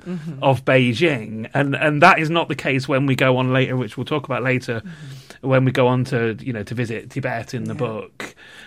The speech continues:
Speaker 2: Um, and obviously a large part of the story is gonna be sort of, you know, bringing in sort of folk tales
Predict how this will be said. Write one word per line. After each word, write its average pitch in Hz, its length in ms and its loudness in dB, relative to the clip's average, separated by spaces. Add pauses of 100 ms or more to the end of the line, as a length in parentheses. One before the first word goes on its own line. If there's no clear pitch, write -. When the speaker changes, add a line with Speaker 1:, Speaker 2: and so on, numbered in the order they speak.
Speaker 2:
Um, 120 640 2
and 147 140 6
obviously 170 320 6
a 123 60 2
large 127 260 -2
part 143 180 0
of 123 60 -4
the 123 80 -2
story 165 420 2
is 117 100 -6
gonna 123 220 -4
be 120 160 -2
sort 120 200 -2
of, 110 140 -6
you 127 60 -2
know, 107 140 -6
bringing 127 360 2
in 117 240 -2
sort 113 160 -6
of 107 80 -8
folk 170 280 2
tales - 480 -6